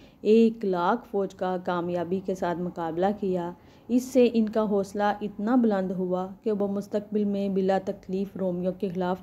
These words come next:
टकराते रहे। मीन उनका मोराल इतना हाई हो गया कि वो in future उन्हें रोमियों के साथ मुकाबला करने में किसी तरह की कोई मुश्किल नहीं आई।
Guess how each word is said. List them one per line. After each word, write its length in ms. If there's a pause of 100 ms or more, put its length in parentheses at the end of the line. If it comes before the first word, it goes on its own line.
टकराते 520
रहे। 400 (520)
मीन 140
उनका 240
मोराल 420
इतना 260
हाई 220
हो 220
गया 260 (320)
कि 100
वो 300 (640)
in 160
future 400
उन्हें 220
रोमियों 340
के 100
साथ 200
मुकाबला 440
करने 300
में 140
किसी 260
तरह 260
की 160
कोई 220
मुश्किल 440 (100)
नहीं 360
आई। 140